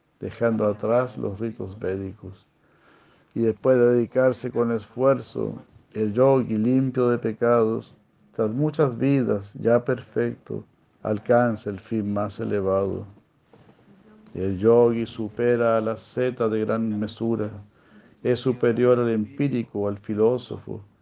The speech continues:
y sobrepasa al trabajador exitoso. Sé por ello un yogi, oh Arjuna.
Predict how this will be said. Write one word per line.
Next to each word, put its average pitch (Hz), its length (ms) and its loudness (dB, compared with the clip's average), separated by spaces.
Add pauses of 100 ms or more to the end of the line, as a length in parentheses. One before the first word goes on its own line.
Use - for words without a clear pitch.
(240)
y 107 100 -8
sobrepasa 110 840 0
al 107 100 -6
trabajador 104 640 -4
exitoso. 110 840 -6 (420)
Sé 123 240 -4
por 110 260 -4
ello 98 180 -2
un 92 140 -8
yogi, 98 400 -4 (500)
oh 104 200 0
Arjuna. 98 640 -6